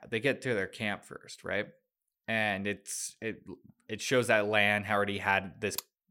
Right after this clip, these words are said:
this point kind of picked out, this area kind of picked out for a camp,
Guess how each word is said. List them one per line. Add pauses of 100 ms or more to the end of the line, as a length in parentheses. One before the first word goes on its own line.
this
point
kind
of (260)
picked
out,
this
area
kind
of
picked
out
for
a
camp,